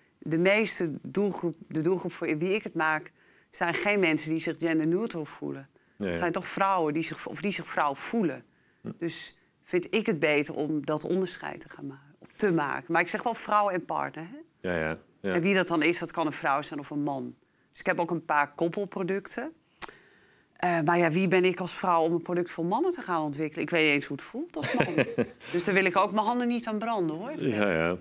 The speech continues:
Speaker 1: Nee, vingers niet aan branden, ja.
Speaker 2: Hey, en, eh, nu heb je het, eh, bedrijf naar je, jezelf vernoemd.
Speaker 1: Ja.
Speaker 2: Ehm,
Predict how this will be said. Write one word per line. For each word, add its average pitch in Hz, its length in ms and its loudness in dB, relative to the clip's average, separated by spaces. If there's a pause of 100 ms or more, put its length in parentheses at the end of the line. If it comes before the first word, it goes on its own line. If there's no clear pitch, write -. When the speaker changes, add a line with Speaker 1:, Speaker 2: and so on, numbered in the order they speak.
(100)
Speaker 1:
Nee, 170 340 -4
vingers 175 340 -2
niet 143 140 -12
aan 139 80 -16
branden, 139 360 -14 (180)
ja. 160 140 -4 (280)
Speaker 2:
Hey, 135 180 4
en, 151 180 4
eh, 147 120 6
nu 147 100 6
heb 147 120 4
je 151 80 2
het, 135 100 2
eh, 139 100 4
bedrijf 135 420 4
naar 123 240 2
je, 120 380 4
jezelf 127 340 2
vernoemd. 143 520 4
Speaker 1:
Ja. 139 200 0
Speaker 2:
Ehm, 139 640 2